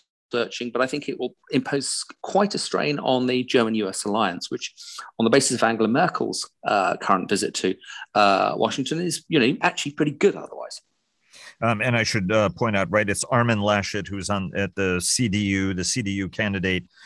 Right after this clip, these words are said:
Speaker 2: and, uh, expected by many to be the successor, uh, to Angela Merkel. And the German Green Party, uh, is headed by Annalena Baerbock, uh, who, um, you know, depending on which polls you look at,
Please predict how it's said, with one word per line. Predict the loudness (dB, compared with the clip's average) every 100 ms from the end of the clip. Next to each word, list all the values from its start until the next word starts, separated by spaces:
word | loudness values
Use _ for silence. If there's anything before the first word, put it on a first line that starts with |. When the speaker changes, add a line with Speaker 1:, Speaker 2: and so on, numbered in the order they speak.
| -4
Speaker 2:
and, | 0 2 0
uh, | 0 0 0
expected | -4 -4 -4 -4 -4
by | -2 -2
many | 0 -2
to | -2
be | -4 -4
the | -2
successor, | -2 -2 -2 0 0 0 0 -2 -6 _ _ -6
uh, | -2 0 -2
to | -4 -4 -4
Angela | -2 -2 -2 -2
Merkel. | -2 -4 -2
And | -2 -2
the |
German | -2 -2 -2
Green | -2 -2 -4
Party, | -2 -2 0 -4 -6 -16 -6
uh, | -2 0 0 -2
is | -4 -4 -4 -6 -4
headed | -2 -2
by | 0 0
Annalena | 0 0 -2 -2 -2
Baerbock, | 0 -2 -2 -2 -4 -8 -10 -4
uh, | -2 0 0 0 -2
who, | -2 -2 -2 -4 -6
um, | -4 -2 0 0 -2 -4 -8 -12 -4
you | 0
know, | 0
depending | 0 0 0 2
on | 0
which | -2 -4
polls | -2 0 0 -2 -6 -6
you | -2 0
look | 0 0 0
at, | 0